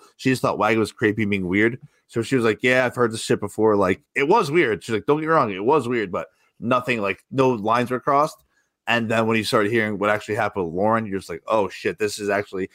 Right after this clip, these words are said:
so I was under the impression that he was super drunk and got weird. And I was like, "Okay, not the end of the world." But then, like, halfway through that day, before Saturday night s-, started up, then the rumors really start to come out, or you got a handsy, this, that, the other, and you're like,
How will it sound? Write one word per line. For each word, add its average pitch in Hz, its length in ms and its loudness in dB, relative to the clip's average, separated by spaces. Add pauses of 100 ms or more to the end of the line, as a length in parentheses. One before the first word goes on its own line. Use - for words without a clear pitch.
so - 140 0
I 185 120 4
was 202 140 2
under 208 160 2
the 214 80 0
impression 156 460 0
that 117 180 2
he 135 100 0
was 131 140 0
super 143 240 -2
drunk 123 320 2 (320)
and 113 100 -6
got 131 240 2
weird. 110 280 0
And - 120 -14
I 110 40 2
was 113 100 2
like, - 140 4
"Okay, 110 320 0 (420)
not 208 180 0
the 175 80 2
end 135 100 2
of 117 40 0
the 104 80 2
world." 90 240 0 (320)
But 127 140 2
then, 151 160 2
like, 139 240 0
halfway 151 420 0
through 143 160 -2
that 131 240 0
day, 127 300 4 (180)
before 135 280 2
Saturday 123 300 0
night 127 120 0
s-, - 180 -16 (140)
started 120 280 2
up, 127 220 2 (300)
then 156 400 2
the 127 160 2
rumors 143 520 0
really 147 480 2
start 113 220 -2
to 98 80 -8
come 98 180 -4
out, 90 220 0 (260)
or 113 200 2
you 107 60 -2
got 120 180 2
a - 20 -4
handsy, 131 680 0
this, 123 240 -2
that, 123 200 2
the 120 140 0
other, 120 180 2
and 113 80 -6
you're 113 100 -2
like, 98 140 -6